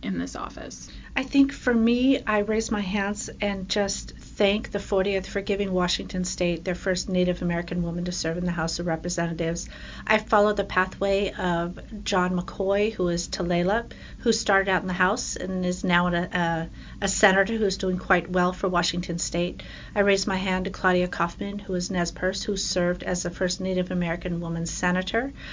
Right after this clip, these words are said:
Speaker 2: uh, for Washington State. I think there is a unique opportunity for me to be able to continue to clear that pathway. So there are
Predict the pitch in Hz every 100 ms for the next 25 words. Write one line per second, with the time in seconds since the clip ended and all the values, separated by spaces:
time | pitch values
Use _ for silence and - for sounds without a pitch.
0 | - - 208 208 208 196 190 220 220 214
1 | - 208 202 220 - - - - - 247
2 | 285 277 269 226 208 208 190 190 196 196
3 | 180 185 202 196 202 190 - 185 185 185
4 | 185 - 185 180 180 180 185 175 175 -
5 | 208 220 196 185 185 - 190 180 151 -
6 | 180 - 180 180 - 196 185 190 185 185
7 | -